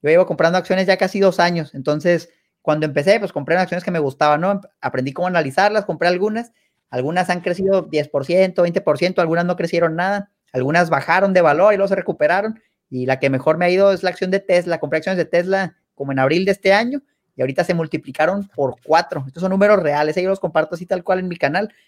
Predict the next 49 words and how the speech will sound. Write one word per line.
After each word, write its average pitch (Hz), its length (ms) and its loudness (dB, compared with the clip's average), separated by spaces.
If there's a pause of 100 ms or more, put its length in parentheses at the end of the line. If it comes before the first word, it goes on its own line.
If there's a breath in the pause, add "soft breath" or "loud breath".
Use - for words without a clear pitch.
(280 soft breath)
Yo 156 140 -2
compré, 190 640 2
era 190 320 0
una 196 140 2
acción 202 260 0
de 196 80 2
Tesla 220 320 -4
en 285 60 0
ese 190 100 0
momento, 208 400 0
me 208 40 0
alcanzaba 170 300 0
para 175 160 4
una 214 300 0 (100)
a 143 120 -4
doce 147 260 0
mil 175 240 -4
pesos, 170 360 0
estaba 156 280 -2
cara. 160 260 -4 (560)
Y 139 160 -8
que 165 220 4
para 165 180 4
mi 160 100 0
sorpresa, 160 340 -2
¿cuánto 185 280 -2
vale 190 140 4
ahorita? 190 240 0
Eso 196 120 0
vale 175 160 4
como 196 180 0
sesenta 143 500 -2
mil 180 260 -4
pesos. 170 360 -2
Entonces, 180 360 -4
invertí 143 320 -2
doce 190 180 4
mil, 254 380 -4 (320)
ahora 151 100 2
tengo 185 160 0
sesenta 175 360 -2
mil 233 200 0
de 233 60 2
ganancia, 170 300 2
cuarenta 180 240 2
y - 20 0
tantos 147 240 -2
mil 180 160 -4
pesos. 196 340 0